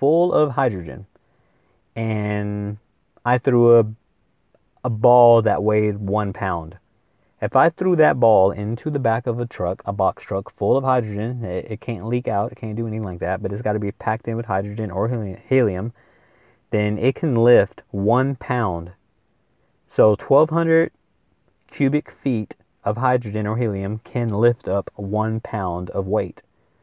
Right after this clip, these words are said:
So what I'm trying to say is that the entire universe is ninety-nine point something of hydrogen and helium, then that's what gives Earth its floating weight in outer space. And that's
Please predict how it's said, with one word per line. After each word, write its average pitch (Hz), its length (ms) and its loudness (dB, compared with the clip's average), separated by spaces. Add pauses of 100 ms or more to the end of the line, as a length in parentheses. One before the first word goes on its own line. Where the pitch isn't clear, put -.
(300)
So - 160 0
what 120 140 6
I'm 123 100 2
trying 139 200 -2
to 120 100 -4
say 120 220 4
is 98 100 0
that 98 260 -2
the 92 400 -4
entire 147 420 -2
universe 135 580 -6
is 92 180 -8
ninety-nine 139 540 -6
point 135 420 -6 (260)
something 101 560 -4
of 101 100 -6
hydrogen 104 600 -2
and 101 100 -6
helium, 107 520 -4 (560)
then 104 180 0
that's 117 300 2
what 113 260 0
gives 110 460 2
Earth 117 420 2
its - 320 -8 (200)
floating 110 520 2
weight 107 320 0
in 98 400 -8 (140)
outer 92 180 -6
space. - 520 -4 (880)
And 113 200 -4
that's - 420 2